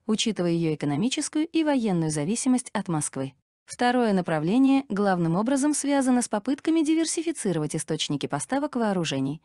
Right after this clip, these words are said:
в основном за счет закупок в Индии и Франции. Данный курс наряду с преимуществами получения западных технологий, отсутствие зависимости от одного поставщика, несет в себе и риски, связанные главным образом с трудностями при интеграции новой техники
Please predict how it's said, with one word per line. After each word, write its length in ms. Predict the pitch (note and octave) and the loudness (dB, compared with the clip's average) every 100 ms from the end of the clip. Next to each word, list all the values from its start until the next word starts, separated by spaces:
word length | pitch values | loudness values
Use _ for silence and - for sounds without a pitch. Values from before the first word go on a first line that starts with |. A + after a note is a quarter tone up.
| _ - | _ -4
в 100 | G3 | -2
основном 500 | G#3 G3 F#3 G#3+ C4 | 0 0 2 2 2
за 120 | D4+ | 0
счет 220 | - E3+ | -2 -2
закупок 500 | D3+ D3+ C4 C4+ - | -4 -4 -4 -4 -6
в 160 | - F#3 | -4 0
Индии 340 | A3+ C4+ D#4 | 2 2 2
и 180 | E4+ D4 | 0 -4
Франции. 580 | - D#3 C#3 - C3 C#3+ - _ _ | -4 -2 -2 -4 -6 -6 -10 _ _
Данный 500 | G#3+ G#3 E4 E4+ E4 | -2 2 2 2 2
курс 320 | - F4 F4 | 0 -2 0
наряду 360 | D#4 D4 C#4 D4+ | 2 4 4 0
с 60 | - | 0
преимуществами 880 | D4 C#4 F#3+ - D3 C3 C#3 D#3 - | 2 2 2 0 -6 -4 -4 -4 -6
получения 560 | G3+ G#3+ G#3 C4 C#4 C#4+ | -2 0 0 2 4 4
западных 460 | B3+ B3 A3+ G#3+ | 2 0 0 0
технологий, 680 | - F#3+ F3 D3+ D3+ D#3 D#3+ _ - | -2 -4 -2 -2 -2 -2 -6 _ -4
отсутствие 640 | G#3+ - G#3 - E3 D#3 | -4 -2 -4 -4 -4 -2
зависимости 580 | D3+ F3+ - C4+ C4 B3+ | 0 -2 0 0 2 -2
от 160 | A#3 | -2
одного 320 | G#3+ G3+ F3+ | 0 0 0
поставщика, 640 | F3 D#3+ C3+ - B2+ F#3 B3+ _ _ - | -2 -6 -6 -6 -4 -4 -6 _ _ 0
несет 400 | A3 A#3+ F#4+ F4+ | 2 2 0 -4
в 40 | |
себе 300 | - D#4 D4+ | -2 0 2
и 180 | D#4+ D4+ | 0 0
риски, 440 | C4 F#3 - C#3+ - _ | 0 -2 -4 -8 -10 _
связанные 580 | - G#3+ G#3+ G3 F#3 F3 | -4 0 0 2 0 0
главным 400 | E3+ E3 D#3+ E3+ | 0 0 0 0
образом 400 | B3+ D4 C#4 D4 | 0 0 0 -2
с 80 | - | -2
трудностями 600 | D#4 A#3+ A3 - F3+ E3 | -2 0 -2 0 -2 -2
при 180 | F3+ F3 | 0 0
интеграции 520 | E3 D#3 D3+ - C#3+ | 0 -2 -2 -2 -4
новой 280 | D3 C#3 C3+ | -2 -2 -4
техники 540 | B3 - C4+ C#4+ C#4 | -6 -2 0 0 -4